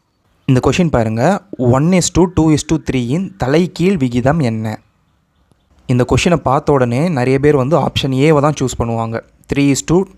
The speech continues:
two is to one தான் கரெக்ட் ஆன்சர்னு. ஆனா இது வந்து தப்பு. ஃபையோட தலைகீழ் என்னன்னு கேட்டா என்னன்னு சொல்லுவோம்? ஒன் பை ஃபைவ்னு சொல்லுவோமா? அதாவது ஃபையோட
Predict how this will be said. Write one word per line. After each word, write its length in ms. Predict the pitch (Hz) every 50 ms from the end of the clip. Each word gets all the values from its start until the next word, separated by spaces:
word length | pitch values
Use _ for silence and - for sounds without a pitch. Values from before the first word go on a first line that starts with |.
| _
two 100 | - 135 135 135
is 80 | 127 - -
to 60 | 147 135 123
one 80 | 117 117 127
தான் 100 | 156 147
கரெக்ட் 240 | 131 117 117 - - 120
ஆன்சர்னு. 360 | 113 113 - 127 117 113 110 - - - -
ஆனா 100 | 123 135 165 160
இது 80 | 135 127
வந்து 160 | 127 139 165 190 - 131
தப்பு. 240 | 117 - - 127 123 - - _ _ - - -
ஃபையோட 460 | - 131 131 151 175 185 170 147 123 123 143 175 175 - -
தலைகீழ் 500 | 120 131 160 165 160 - 165 175 180 160 - - 127
என்னன்னு 300 | 123 127 139 147 156 151 123 -
கேட்டா 220 | 117 - 131 139 156 135
என்னன்னு 220 | 127 139 135 -
சொல்லுவோம்? 260 | 139 117 120 143 165 143 123
ஒன் 120 | 123 139 147
பை 60 | 156 147
ஃபைவ்னு 240 | - - 123 123 123 -
சொல்லுவோமா? 340 | - 117 117 113 113 120 117 110 - - -
அதாவது 200 | 117 - 143 165 -
ஃபையோட 260 | - 127 131 151 156